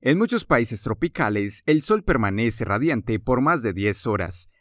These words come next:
Aunque es beneficioso un poco de sol, exponerse mucho puede terminar siendo nocivo para la salud. Ponte cómodo porque en esta oportunidad te hablaremos de lo que puede pasarte si te expones mucho tiempo al sol. Además,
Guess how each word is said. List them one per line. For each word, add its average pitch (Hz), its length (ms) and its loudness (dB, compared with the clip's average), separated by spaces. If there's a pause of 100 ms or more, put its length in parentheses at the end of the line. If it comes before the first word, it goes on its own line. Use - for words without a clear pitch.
Aunque 120 340 2
es 110 100 2
beneficioso 117 840 0
un 131 160 2
poco 104 260 0
de 113 120 0
sol, 104 360 -2 (160)
exponerse 180 600 0
mucho 120 340 0
puede 110 400 2
terminar 117 480 0
siendo 107 340 -4
nocivo 107 540 -2
para 131 220 2
la 92 100 -2
salud. 87 380 -8 (240)
Ponte 113 340 2
cómodo 139 480 4
porque 165 300 2
en 180 80 -2
esta 190 240 -2
oportunidad 107 760 -2 (140)
te 107 80 0
hablaremos 113 560 2
de 185 40 0
lo 123 120 0
que 107 120 -4
puede 104 240 0
pasarte 123 580 -2
si 147 140 -2
te 156 120 0
expones 147 400 2
mucho 120 320 0
tiempo 101 320 -2
al 92 80 -2
sol. 101 400 -2 (120)
Además, 117 680 2